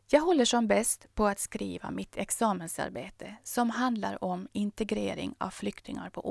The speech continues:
Åland. Jag hoppas att slutresultatet från min studie kan komma de åländska kommunerna till nytta vid mottagande av flyktingar och likaså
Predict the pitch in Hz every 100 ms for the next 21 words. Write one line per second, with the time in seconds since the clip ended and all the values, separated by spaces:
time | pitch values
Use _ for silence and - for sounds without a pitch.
0 | 196 - - - - _ _ - - -
1 | - - 240 294 - - 196 - - -
2 | - 214 - 233 240 - 185 - - 180
3 | 180 - 175 - 208 196 196 - - -
4 | - 240 _ - 226 220 208 185 180 -
5 | 190 175 170 - - 196 196 180 - -
6 | - 190 190 _ - 285 - _ 233 220
7 | 214 - 196 170 180 175 - 185 - 190
8 | - - 170 185 220 - - - - -
9 | - _ 240 294 370 254 - 208 196